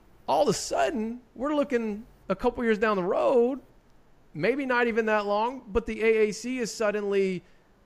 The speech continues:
I don't know, fourth in the pecking order. You've got the S E C Big Ten on the football side that will, no one's gonna touch them, to your point. I mean, we're talking watered down version, which is fine because, you know, at, at some point, like,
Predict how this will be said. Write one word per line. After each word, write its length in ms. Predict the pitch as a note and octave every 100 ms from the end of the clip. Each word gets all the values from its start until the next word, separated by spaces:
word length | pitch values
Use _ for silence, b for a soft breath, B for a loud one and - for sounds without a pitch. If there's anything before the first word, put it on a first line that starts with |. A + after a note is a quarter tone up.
| _ _ - _ _
I 100 | -
don't 100 | G#3
know, 120 | F#3+ E3+
fourth 480 | - F3+ B3 A#3+
in 80 | G3+
the 80 | G3
pecking 400 | F#3 B3 C#4+ E3+
order. 340 | A#2+ A2+ A2+ -
You've 200 | C#3+ D#3
got 320 | E3+ E3+ D#3
the 140 | C#3+
S 180 | D#3 F#3+
E 40 | B3
C 180 | G3 A3+
Big 280 | F3+ G#3+
Ten 240 | G#3+ F#3+ G3
on 80 | E3
the 40 |
football 360 | - G3 C#3+ B2+
side 380 | - A#2+ C3+
that 120 | C#3 C#3
will, 320 | C3+ B2+ B2 - _ _ _ -
no 160 | D3+ F#3+
one's 240 | F#3+ D3+
gonna 140 | E3+
touch 340 | C3 - E3+ -
them, 240 | - A#2+
to 100 | -
your 160 | D#3+ D#3
point. 300 | - B2+ C3+
I 20 |
mean, 180 | C#3+ B2+ B B E3+
we're 80 |
talking 600 | F#3 - A#3+ A3+ F#3 D3+
watered 400 | B2 D3+ F#3 E3+
down 280 | C3+ D#3 C#3+
version, 340 | B2+ D#3+ C3 C3
which 160 | C3
is 100 | A#2
fine 460 | - D#3+ C#3+ A#2 C3+ B B B -
because, 520 | C3+ D#3 C3+ A#2 - _ - - _ - - - -
you 80 | D#3
know, 140 | C3
at, 180 | A#2+ -
at 140 | D#3 -
some 200 | F3 F#3
point, 360 | - C3+ C#3
like, 260 | C#3 A2+ A2